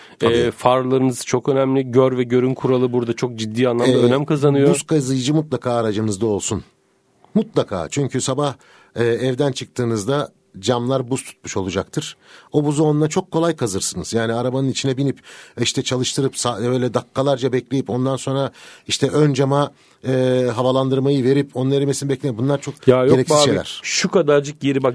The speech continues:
Speaker 2: gözün gördüğü yeri
Speaker 1: Evet
Speaker 2: açıp
Speaker 1: ya.
Speaker 2: yola çıkanı
Speaker 1: Çok
Speaker 2: görüyorum
Speaker 1: gördüm.
Speaker 2: ben ya.
Speaker 1: Ha bu arada kar yağdı, aracın üzeri kar.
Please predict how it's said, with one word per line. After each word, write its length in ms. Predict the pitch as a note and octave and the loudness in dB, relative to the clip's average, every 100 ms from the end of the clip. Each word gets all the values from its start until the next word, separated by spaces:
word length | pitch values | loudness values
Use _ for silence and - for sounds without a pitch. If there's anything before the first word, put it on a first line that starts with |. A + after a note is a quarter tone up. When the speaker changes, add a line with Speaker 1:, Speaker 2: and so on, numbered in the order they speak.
| B2 | 0
Speaker 2:
gözün 320 | D3 D3+ F#3+ | 0 2 4
gördüğü 280 | E3 D#3+ F3 | 4 4 2
yeri 120 | F3 | 2
Speaker 1:
Evet 120 | - | 2
Speaker 2:
açıp 180 | D#3 G3 | 2 0
Speaker 1:
ya. 60 | D#3 | 2
Speaker 2:
yola 220 | D#3+ E3+ | 2 2
çıkanı 380 | - - E3 E3 | 0 2 4 6
Speaker 1:
Çok 100 | D3+ | 6
Speaker 2:
görüyorum 320 | D3 C#3+ C#3+ | 8 8 8
Speaker 1:
gördüm. 120 | C3+ | 6
Speaker 2:
ben 120 | C3+ C3 | 4 4
ya. 320 | B2+ A#2+ A2+ | 2 2 4
Speaker 1:
Ha 120 | C3+ | 4
bu 100 | F3 | 6
arada 340 | C4 A3+ A3 - | 6 4 0 2
kar 220 | - A3 | 4 4
yağdı, 420 | A3 G#3 F#3 D#3+ | 6 4 6 4
aracın 300 | C#3 E3 F3+ | 4 2 4
üzeri 300 | F#3 D#3 E3+ | 4 4 2
kar. 240 | E3+ E3 | 4 2